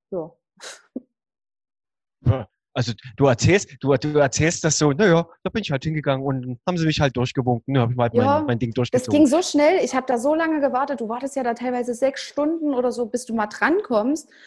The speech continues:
Speaker 1: Und dann bist du dran und dann ging alles so schnell und war so
Speaker 2: Ja,
Speaker 1: harmlos.
Speaker 2: ja, ja.
Speaker 1: Ich hab gedacht, „Oh nee, nicht was, was in einer jetzt Nein sagt und die anderen sagen ja“, aber die saßen alle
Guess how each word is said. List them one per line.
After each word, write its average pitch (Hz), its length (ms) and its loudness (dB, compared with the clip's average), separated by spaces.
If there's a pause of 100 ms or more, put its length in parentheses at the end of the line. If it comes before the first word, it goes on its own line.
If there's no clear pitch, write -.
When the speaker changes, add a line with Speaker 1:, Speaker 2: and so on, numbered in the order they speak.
(220)
Speaker 1:
Und 226 140 -2
dann 233 140 2
bist 320 220 0
du 381 60 -4
dran 285 320 -2
und 254 100 -2
dann 233 100 -2
ging 233 220 -2
alles 254 200 -2
so 277 80 -4
schnell 277 300 -2
und 320 160 -2
war 226 120 0
so 247 320 2
Speaker 2:
Ja, 202 260 -4
Speaker 1:
harmlos. 269 460 0
Speaker 2:
ja, - 40 -2
ja. 208 60 -2
Speaker 1:
Ich - 40 -8
hab 247 140 -6
gedacht, 240 340 0
„Oh 240 160 -2
nee, 254 340 0 (920)
nicht 254 180 0
was, 240 140 0
was 214 160 -2
in 233 80 -8
einer 226 220 -2
jetzt 220 240 -2
Nein 262 320 4
sagt 269 260 0
und 233 120 -4
die 226 80 -2
anderen 202 180 -6
sagen 190 180 -6
ja“, 226 300 -2
aber 214 160 0
die 214 120 -6
saßen 240 340 -6
alle 349 480 -2